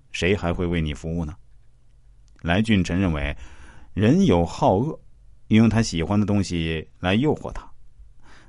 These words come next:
那么他怎么会不受制于你呢？用他恐惧的东西来逼迫他，他怎么会不受制于你？下属多害怕惩罚，用制度来限制他们，以有利于组织的利益。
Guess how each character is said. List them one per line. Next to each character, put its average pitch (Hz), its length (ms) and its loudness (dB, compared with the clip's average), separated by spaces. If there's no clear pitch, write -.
那 180 100 4
么 170 100 6
他 180 200 4
怎 87 200 0
么 107 120 2
会 117 260 4
不 110 180 -2
受 113 240 2
制 101 140 -2
于 92 140 0
你 95 140 0
呢？ 92 140 -8
用 127 140 6
他 151 140 4
恐 95 280 0
惧 110 140 -2
的 117 140 4
东 117 180 4
西 90 280 0
来 76 160 -4
逼 175 220 -4
迫 - 200 -8
他， - 200 -18
他 80 180 -6
怎 73 160 -8
么 73 100 -6
会 80 300 -4
不 85 160 -8
受 90 240 0
制 87 160 -4
于 80 100 -4
你？ 76 180 -6
下 85 300 2
属 65 400 -8
多 82 160 -4
害 82 160 -4
怕 73 180 -4
惩 92 220 -2
罚， - 280 -10
用 120 260 6
制 208 240 2
度 82 160 -4
来 73 160 -4
限 85 240 -2
制 - 80 -10
他 - 160 -12
们， 64 100 -12
以 87 300 0
有 87 180 2
利 143 140 2
于 107 160 4
组 73 280 -6
织 90 100 -8
的 82 80 -4
利 82 100 -4
益。 71 220 -12